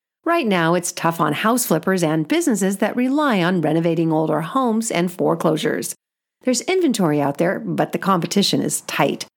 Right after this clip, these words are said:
According to an Adam report, just two point seven percent of home sales were flips during the first quarter of this year.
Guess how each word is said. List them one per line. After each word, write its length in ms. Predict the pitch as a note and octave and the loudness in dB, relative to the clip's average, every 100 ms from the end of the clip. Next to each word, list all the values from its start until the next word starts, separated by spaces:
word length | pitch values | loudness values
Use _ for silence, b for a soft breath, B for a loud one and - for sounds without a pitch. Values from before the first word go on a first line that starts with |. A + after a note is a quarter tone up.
| _ _ _ | _ _ _
According 400 | D4+ - F#4 D#4+ | -4 0 0 2
to 100 | A#3+ | 0
an 80 | A#3+ | 0
Adam 300 | A3+ A#3 A#3 | 0 2 2
report, 460 | A3+ A#3+ B3+ D#4 - | 2 0 0 -2 -2
just 340 | F3 E3 - | -2 -2 -6
two 260 | - - E4 | -6 -2 -2
point 260 | D4 C4+ | 0 0
seven 200 | B3+ B3 | 2 2
percent 320 | A#3 A3 A#3 | 0 0 2
of 80 | G#3+ | 2
home 220 | F#3+ B3+ | 2 2
sales 420 | B3+ B3+ A#3+ C4 G#3+ | 2 0 0 -2 0
were 140 | A#3+ | -2
flips 540 | - - E4 F3 - | -2 0 0 0 -4
during 200 | - E3 | -2 0
the 80 | F3 | 2
first 260 | E3+ E3 E3 | 2 0 0
quarter 300 | - E3 D#3 | 0 0 0
of 80 | D3 | 0
this 200 | D3 - | -2 0
year. 300 | F#3 E3+ | 0 0